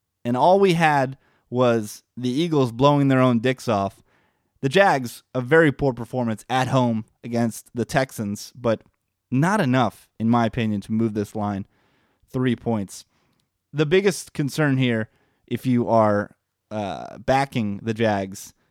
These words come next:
is that the Eagles' defensive line is really cooking, especially against the run. They're second in rush defense, uh, adjusted line yards, but the, b-, th-,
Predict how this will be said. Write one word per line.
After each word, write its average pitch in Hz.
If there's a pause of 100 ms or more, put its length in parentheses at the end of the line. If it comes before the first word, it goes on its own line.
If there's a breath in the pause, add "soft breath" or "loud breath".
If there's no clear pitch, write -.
(120)
is 139
that 117
the 123
Eagles' 127
defensive 123
line 104 (240)
is 120
really 120
cooking, 101 (340)
especially 147
against 120
the 113
run. 110 (440)
They're 107
second 120 (400)
in 107 (120)
rush 120
defense, 104 (800)
uh, 92 (120)
adjusted 123
line 117
yards, 95 (200)
but 123 (1300)
the, 147
b-, 143 (100)
th-, 139